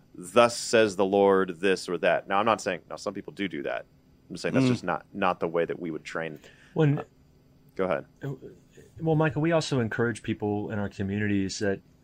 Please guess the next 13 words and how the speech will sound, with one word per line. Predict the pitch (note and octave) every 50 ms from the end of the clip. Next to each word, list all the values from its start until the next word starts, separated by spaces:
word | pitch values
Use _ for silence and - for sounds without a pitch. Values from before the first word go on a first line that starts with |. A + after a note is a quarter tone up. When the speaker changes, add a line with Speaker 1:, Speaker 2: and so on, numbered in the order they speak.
| _ -
Speaker 3:
to | - A#2 A2+
take | - - B2 C3 -
responsibility | B2 G#2+ - - G2 F#2+ F2 - F2 E2+ F#2+ F#2+ G2 G2+ G2
for | - G#2 G2+
when | F#2+ G2 G2+
they | G2 F#2+ F2+
get | F#2 F#2 F2+
it | -
wrong. | F#2+ G2 G2+ G#2+ E2+ E2 E2+ - - - - - - - - _ _
Matter | - G#2+ A2+ A2+ A2
of | -
fact, | - A2 G#2+ G2+ - -
uh, | G2 G#2 G2+ F#2+ F#2+ F#2 F#2 F#2 F#2 F2